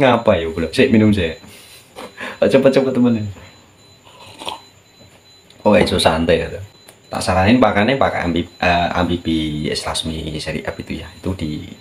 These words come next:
kolom komentar sekali lagi nanti tak kasih. Terus pakan itu kalau kita, terus untuk perawatannya kalau burung macet itu kita jemurnya harian, semua seri,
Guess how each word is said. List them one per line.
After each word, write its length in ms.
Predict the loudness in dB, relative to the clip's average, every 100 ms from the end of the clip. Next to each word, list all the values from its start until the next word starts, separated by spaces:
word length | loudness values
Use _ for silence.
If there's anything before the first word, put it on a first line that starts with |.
| -20 _ -8
kolom 240 | -4 -4
komentar 480 | -4 -6 0 -2 -2
sekali 240 | -6 -4 -4
lagi 320 | -4 -4 -4
nanti 320 | -2 -6 -8 -10 _ _
tak 240 | -10 -6 -6
kasih. 160 | -8 -16 _ _ _ -6 -6 -6 -14 -8 2
Terus 320 | 4 4 4
pakan 320 | 0 2 2
itu 560 | 2 2 4 4 4 2 0
kalau 160 | -2
kita, 560 | -4 0 2 4 2 -4 -12 _ _ -16
terus 480 | -12 -6 -4 -4 -2
untuk 240 | -4 0
perawatannya 640 | 0 2 2 0 0 -2
kalau 240 | 2 2 0
burung 240 | -2 -2
macet 240 | -2 -4 -6
itu 160 | -4
kita 240 | -2 -2 -2
jemurnya 400 | -2 0 0 0
harian, 400 | -4 -2 -4 -6 _ _
semua 320 | -8 -2 -2
seri, 400 | 0 0 0 -4